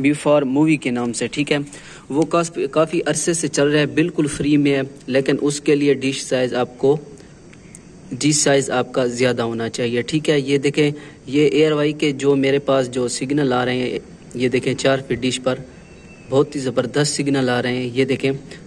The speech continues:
नब्बे इक्यानवे फीसद इसके signal मेरे पास आ रहे हैं, ठीक है ना, ये check कर लें। लेकिन वो मैं आपको, अ, signal उसके check करा देता हूँ। ये देखें,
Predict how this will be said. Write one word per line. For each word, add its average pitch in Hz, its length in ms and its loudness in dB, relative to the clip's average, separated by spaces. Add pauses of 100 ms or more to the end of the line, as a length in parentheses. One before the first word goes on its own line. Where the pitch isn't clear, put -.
(160)
नब्बे 139 280 2
इक्यानवे 147 540 0
फीसद 127 340 -2
इसके 123 280 -2
signal 127 340 -2
मेरे 120 220 0
पास 123 340 -2
आ 117 120 2
रहे 113 120 -2
हैं, 110 120 -6
ठीक - 220 -6
है 143 60 0
ना, 135 120 0 (680)
ये 123 140 0
check 120 260 0
कर 107 160 -2
लें। 107 180 -4 (460)
लेकिन 135 260 2
वो 143 260 4
मैं 156 160 0
आपको, 139 320 -2 (460)
अ, 127 240 2 (480)
signal 127 400 -2
उसके 123 240 -2
check 123 240 -2
करा 127 200 0
देता 131 240 0
हूँ। 135 180 -2 (1400)
ये 120 80 0
देखें, 123 360 -2